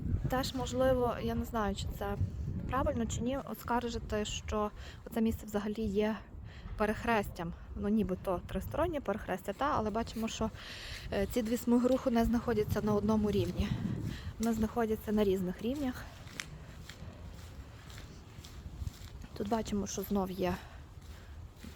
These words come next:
знов два знаки. Один тут, інший тут.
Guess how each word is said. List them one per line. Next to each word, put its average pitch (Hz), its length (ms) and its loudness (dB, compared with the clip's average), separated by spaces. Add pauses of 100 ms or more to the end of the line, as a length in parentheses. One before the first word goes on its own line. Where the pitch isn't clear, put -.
(460)
знов 190 220 0
два 175 200 -2
знаки. 233 480 -2 (960)
Один 208 240 2
тут, 220 320 -4
інший 208 440 -2
тут. 254 320 -2